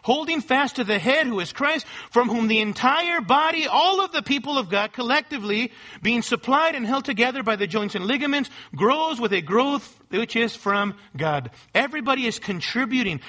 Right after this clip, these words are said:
The bu-, the picture here is of members mutually contributing to and strengthening one another, and in unity,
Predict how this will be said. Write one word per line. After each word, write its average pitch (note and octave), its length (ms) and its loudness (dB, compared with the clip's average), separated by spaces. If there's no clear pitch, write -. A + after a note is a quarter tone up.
The E3+ 80 -2
bu-, G3 220 0
the B3 100 0
picture C4 320 -2
here A3+ 160 2
is F#3 120 -2
of D#3+ 140 -2
members C4 580 0
mutually C4+ 640 0
contributing B3+ 720 -2
to C4 160 -4
and F#3 100 -6
strengthening B3+ 600 -2
one B3 160 0
another, B3 360 0
and F3 120 -2
in E3+ 120 -4
unity, C4 680 0